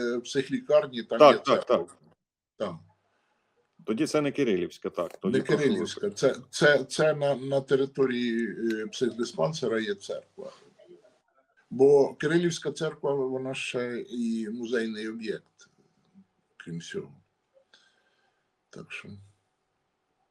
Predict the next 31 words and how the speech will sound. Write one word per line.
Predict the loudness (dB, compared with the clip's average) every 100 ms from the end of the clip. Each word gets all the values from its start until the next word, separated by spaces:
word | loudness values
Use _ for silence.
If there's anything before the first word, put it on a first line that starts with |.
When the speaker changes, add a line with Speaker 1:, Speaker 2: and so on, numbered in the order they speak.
| _ -20 -14 0
Speaker 2:
Ну, | 2 4
я | 4
Speaker 1:
він | 4
Speaker 2:
просто | 4 2 2
до | 2
Speaker 1:
на | 6
Speaker 2:
того, | 8 8
Speaker 1:
під | 6
Speaker 2:
що | 6 4
Speaker 1:
охороною. | 2 -2 -12 -18 _ _ _ _ _ _ _ _ _ _ -6
Speaker 2:
я | 0 2
до | 2
того, | 2 2 4 0 0 -6
е, |
що, | -6 -10 -2 0 0 -2
ну, | -6 -2 -2 -2 -6
е, | -8 -8 -10 _ _ _ _ _ _ _ _ _ _ _ _ _ _ _ _ _ -10
оці, | -10 -8 -4 0 2 2 0 -2 -12 -16
е, | -8
осередки, | -4 0 2 4 4 2 -6 -12 -12 -16
оці | -8 -4
вісім, | -4 -2 -4 -2 -6
с-, | -8 -12 -4
вісім | -2 0 0
з | 0
половиною | 2 2 2 0 0
тисяч | 0 -4 -4 -8
приходів | -8 -4 -4 -2 -4
по | -4
Україні. | -6 -6 -10 -12 _ _ _ _ _ _
Speaker 1:
Так. | -12 -10 -10